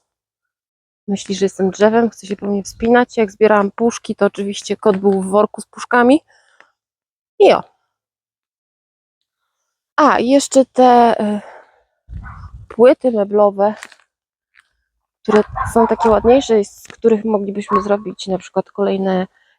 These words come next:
karniki dla ptaków, odkładam tutaj. Także to na tyle na chwilę obecną. Wracam do pracy, bo idzie burza.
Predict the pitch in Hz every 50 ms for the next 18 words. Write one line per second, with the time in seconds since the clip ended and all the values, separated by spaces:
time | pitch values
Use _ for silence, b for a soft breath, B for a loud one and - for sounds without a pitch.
0 | - 190 185 214 269 330 - - 254 247 247 247 - - 254 240 - - 233 -
1 | - - 208 - - - 202 - 185 185 - - - - - 190 - - _ -
2 | - - - - - - _ - - 1077 - - - - _ _ _ _ _ _
3 | _ _ _ _ _ _ _ _ _ _ _ _ _ _ - 262 262 254 247 247
4 | 254 254 240 - _ _ _ 254 254 247 240 233 220 202 208 - 226 220 208 202
5 | 196 196 196 - _ - 208 196 185 208 - 254 - _ - 262 269 262 262 247
6 | - _ _ _ _ _ _ _ - 233 233 226 233 226 220 196 196 - - 226
7 | 247 247 - - 247 240 226 208 - 208 208 214 - - 208 202 202 - 202 190
8 | 190 202 196 190 190 202 214 233 254